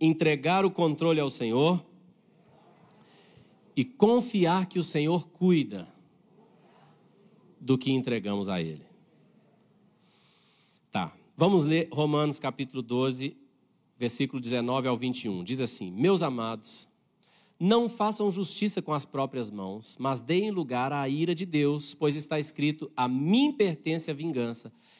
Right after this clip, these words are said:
eu retribuirei', diz o Senhor." O que que esse versículo tá falando? Fizeram mal contra você, fizeram injustiça contra você,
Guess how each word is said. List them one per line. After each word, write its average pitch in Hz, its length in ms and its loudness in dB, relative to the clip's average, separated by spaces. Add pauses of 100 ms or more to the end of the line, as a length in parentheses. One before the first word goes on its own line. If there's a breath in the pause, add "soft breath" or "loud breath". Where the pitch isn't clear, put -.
(180 soft breath)
eu 233 300 8
retribuirei', 170 920 0 (220)
diz 147 240 0
o 151 60 -4
Senhor." 135 320 0
O 92 60 -6
que 208 140 2
que 208 120 -2
esse 175 100 -2
versículo 160 320 -4
tá 156 80 -4
falando? 117 500 -4 (460 soft breath)
Fizeram 220 640 2
mal 190 360 0
contra 151 280 -4
você, 117 540 -4 (300)
fizeram 220 560 2
injustiça 156 760 -2
contra 113 300 -10
você, 104 480 -4